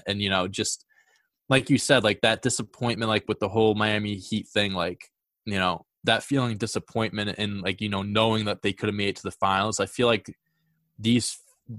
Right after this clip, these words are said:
these feelings that they have of losing, coming so close and losing, even to that game seven a few years ago against Cleveland, like, that stuff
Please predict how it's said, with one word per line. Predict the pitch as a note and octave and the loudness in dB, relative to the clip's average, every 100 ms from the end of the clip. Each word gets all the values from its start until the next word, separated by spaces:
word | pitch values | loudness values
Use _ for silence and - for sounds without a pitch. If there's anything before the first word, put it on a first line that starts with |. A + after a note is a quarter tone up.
| - | 0
these | D#3 D#3 | 2 2
feelings | - E3 D#3+ C#3+ B2 | 6 8 8 6 4
that | A#2+ | 4
they | A2+ | 4
have | G#2 A#2 G#2+ | 4 4 2
of | G2 | 0
losing, | A2+ A#2+ G2+ G2 G2 | 2 2 2 -2 0
coming | A#2+ A2+ | -2 -2
so | - A#2+ A#2 | 2 4 4
close | B2 A2+ - | 4 2 2
and | G2+ | -2
losing, | A2 G2 G2 | 0 0 -2
even | G#2+ A2+ | -2 -4
to | - | 0
that | A2+ - | 0 2
game | A2+ G#2+ | 0 0
seven | - A2+ G#2 | 0 0 0
a | G2+ | -4
few | - G2+ | -6 -6
years | G2 | -4
ago | G2 G2 | -2 -2
against | F#2+ F#2+ - | 0 -4 -4
Cleveland, | - A2 G2 F#2 | 0 0 0 -2
like, | F#2 - _ _ _ - | -4 -6 _ _ _ 2
that | A#2 B2+ | 4 4
stuff | - D3+ C3+ | 4 4 4